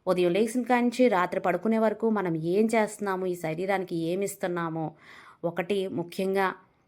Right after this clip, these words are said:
తీసుకునే ఆహారం గురించి వస్తే కనుక, ఎక్కువగా మనం స్వయంగా ఆర్గానిక్ ఫుడ్స్ అని, ఇవ్వని, అవ్-, అవని, అంటే, స్వయం మందులు కలపలేనివి, ఇలాంటివన్నీ అనుకుంటాం కదా. మేము ఇదివరకు, అంటే, మా తాతయ్య గారు, ఆ, వీళ్ళందరూ కూడా వ్యవసాయం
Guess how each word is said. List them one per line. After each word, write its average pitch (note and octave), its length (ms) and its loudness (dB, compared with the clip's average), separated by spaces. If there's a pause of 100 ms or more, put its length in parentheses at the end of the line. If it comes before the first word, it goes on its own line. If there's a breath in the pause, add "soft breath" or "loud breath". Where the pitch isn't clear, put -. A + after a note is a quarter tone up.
(720)
తీసుకునే B3 360 2
ఆహారం G#3+ 460 4
గురించి G#3 240 -2
వస్తే F3+ 240 -2
కనుక, F#3+ 280 -2
ఎక్కువగా G3 680 2
మనం G#3 180 0
స్వయంగా F#3+ 640 -2
ఆర్గానిక్ E3+ 520 -4
ఫుడ్స్ E3+ 240 -6
అని, E3+ 140 -2
ఇవ్వని, F3 440 -4
అవ్-, E3 160 -6 (120)
అవని, E3+ 360 -2 (340 loud breath)
అంటే, F3 140 0
స్వయం F3 340 -2
మందులు F3 260 0
కలపలేనివి, E3+ 920 -2 (280 loud breath)
ఇలాంటివన్నీ A3+ 480 2
అనుకుంటాం G3 480 0
కదా. F#3 280 -2
మేము G3+ 340 2
ఇదివరకు, A3 600 4
అంటే, G#3 240 0
మా F3+ 480 0
తాతయ్య E3+ 320 -2
గారు, F#3+ 360 -2 (120)
ఆ, E3 180 0
వీళ్ళందరూ F3+ 540 0
కూడా F3 420 0
వ్యవసాయం F#3 840 -4